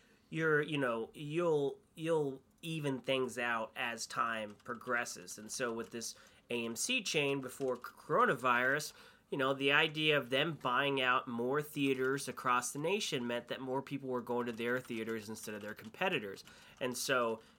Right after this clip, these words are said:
you know, it might be putting them in some debt at the time being, but eventually they would just pretty much own the theater, uh, industry. Well, now that coronavirus has hit, um,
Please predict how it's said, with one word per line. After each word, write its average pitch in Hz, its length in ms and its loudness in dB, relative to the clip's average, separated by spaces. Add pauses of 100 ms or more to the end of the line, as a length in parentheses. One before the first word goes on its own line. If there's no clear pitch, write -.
you 151 100 2
know, 110 280 0
it 135 160 -2
might 135 260 2
be 131 100 -4
putting 135 440 0
them 123 400 0 (240)
in 131 200 -2
some 120 320 -4
debt 143 300 2 (140)
at 139 260 -2
the 117 80 -8
time 120 460 -2
being, 143 420 0
but 117 140 -2
eventually 120 680 0
they 120 200 -2
would 123 200 -4
just - 360 -8
pretty 104 220 -10
much 104 280 -6 (120)
own 120 480 0 (720)
the 131 120 0
theater, 120 560 0 (460)
uh, 117 320 4
industry. 110 580 -4 (540)
Well, 139 540 4
now 131 320 6
that 143 180 -4
coronavirus 123 1000 4
has 120 120 -6
hit, 127 460 -2 (500)
um, 117 480 6